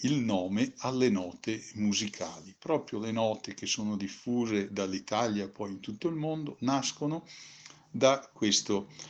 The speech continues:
da questo inno che è stato composto in, in onore di Giovanni Battista da Guido, da, ehm, dal poeta e scrittore longobardo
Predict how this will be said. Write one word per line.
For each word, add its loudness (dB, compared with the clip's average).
da 2
questo 6
inno 6
che 8
è 4
stato 2
composto 4
in, 2
in 0
onore 0
di -6
Giovanni -2
Battista 0
da -2
Guido, 0
da, -4
ehm, -8
dal 0
poeta 4
e 4
scrittore 2
longobardo 4